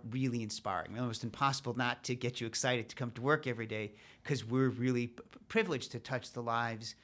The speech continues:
of those who we serve. But we too often hide that, or perhaps we're not comfortable aligning around our purpose, and our purpose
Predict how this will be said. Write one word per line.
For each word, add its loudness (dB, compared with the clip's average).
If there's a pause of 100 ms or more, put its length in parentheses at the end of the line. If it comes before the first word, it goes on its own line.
(260)
of 2
those 4
who -4
we -2
serve. 0 (480)
But 4 (180)
we 2
too 2
often 0 (100)
hide 2 (220)
that, 0
or 2
perhaps 2
we're -2
not 0
comfortable 0 (340)
aligning 6
around 4
our 2
purpose, -2
and 2 (260)
our 8
purpose 4